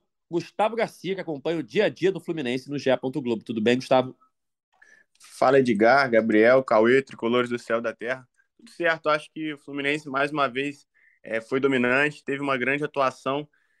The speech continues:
Speaker 2: é, merecia a vitória, mais uma vez merecia a vitória, ela acabou não acontecendo, mas eu acho que a torcida aplaudindo no fim é o reflexo do que foi o jogo. O Fluminense, é, se impondo contra, contra uma das forças da América do Sul, ou talvez a força, né, bicampeão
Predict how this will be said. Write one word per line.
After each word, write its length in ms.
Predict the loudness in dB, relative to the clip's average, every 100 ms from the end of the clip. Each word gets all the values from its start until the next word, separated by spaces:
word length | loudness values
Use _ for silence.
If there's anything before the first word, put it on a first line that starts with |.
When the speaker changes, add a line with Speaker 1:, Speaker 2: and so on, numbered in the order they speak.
| _ -10
Speaker 2:
é, 160 | -4
merecia 580 | -2 0 0 -4 -2 -2
a 20 |
vitória, 580 | -2 -4 0 2 2 -2
mais 280 | -6 -4 -4
uma 160 | -2 -4
vez 220 | -4 -6
merecia 420 | -6 -8 -6 -6
a 20 |
vitória, 520 | -8 -6 -2 0 -2 -8 -14
ela 120 | -10
acabou 280 | -6 -6 -4
não 100 | -4
acontecendo, 680 | -6 -6 -6 -4 -2 -2 -4 _ _ _
mas 100 | -2
eu 80 | 2
acho 220 | 2 0
que 60 | -4
a 40 |
torcida 420 | 0 0 0 -2
aplaudindo 560 | -4 0 -2 -2 -4 -4
no 100 | -8
fim 520 | -8 -6 -6 -6 -8
é 60 | -4
o 40 |
reflexo 500 | -2 -2 0 -2 -2
do 60 | -8
que 100 | -14
foi 200 | -6 -4
o 80 | -4
jogo. 280 | -2 -4 -6
O 40 |
Fluminense, 800 | -4 -2 0 0 -4 -6 -4 -4 _ _ _
é, 180 | -2 -2
se 180 | -2 -4
impondo 480 | -6 0 0 2 0
contra, 320 | -2 -4 -2 -4 -2
contra 300 | -2 -2 -2
uma 140 | 0
das 260 | 0 -2 -4
forças 420 | -4 -4 -4 -2
da 100 | -2
América 340 | 0 -2 -2
do 100 | -10
Sul, 360 | -12 -10 -10 -10 -6
ou 140 | -4
talvez 440 | 0 0 2 0 0
a 100 | -2
força, 420 | -4 -8 -8 -6
né, 140 | -4
bicampeão 600 | -6 -8 -12 -6 -6 -6